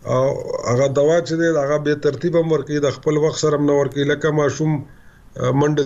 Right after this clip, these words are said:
ترړې پرېښودې دي، کور کې ورته پیراسیټامول شربت ورکو یا بروفین یې ورکو ورته.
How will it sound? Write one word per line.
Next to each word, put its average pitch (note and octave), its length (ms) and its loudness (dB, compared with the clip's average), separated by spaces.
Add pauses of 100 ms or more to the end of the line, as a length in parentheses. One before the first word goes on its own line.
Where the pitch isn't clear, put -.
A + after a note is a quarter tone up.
ترړې D3+ 220 0
پرېښودې C#3+ 540 0
دي، C3+ 260 0
کور C#3 220 0
کې B2+ 120 -6
ورته C3+ 280 0
پیراسیټامول B2+ 640 0
شربت C3 460 0
ورکو B2+ 320 2
یا B2 100 4
بروفین B2 420 0
یې C3 60 4
ورکو C3+ 320 2
ورته. A2 360 0